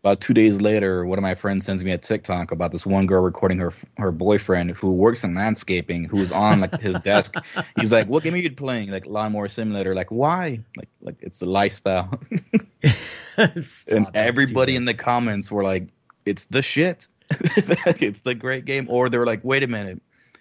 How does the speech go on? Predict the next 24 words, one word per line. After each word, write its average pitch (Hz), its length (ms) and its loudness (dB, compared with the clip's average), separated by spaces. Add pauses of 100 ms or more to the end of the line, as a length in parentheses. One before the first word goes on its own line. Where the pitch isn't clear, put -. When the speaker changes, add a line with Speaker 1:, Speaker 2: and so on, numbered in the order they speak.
(120)
Speaker 1:
try 120 360 0
Power 123 420 0
Washer 107 400 -4
Simulator." 85 540 -8 (200)
Speaker 2:
That's 151 400 0
the 180 100 2
Speaker 1:
Which 160 80 4
Speaker 2:
one 147 120 2
I 143 40 2
was 127 120 -2
gonna 127 140 -2
ask 123 260 -4
you 110 100 2
about. 95 300 -6
Yeah, 110 220 -2
that 117 180 -4
looks 117 180 -2
amazing. 101 340 -2
Speaker 1:
Which 87 200 0
then 110 120 0
I 110 160 2
Googled 110 460 2
immediately. 101 800 2
<laughs> - 40 -6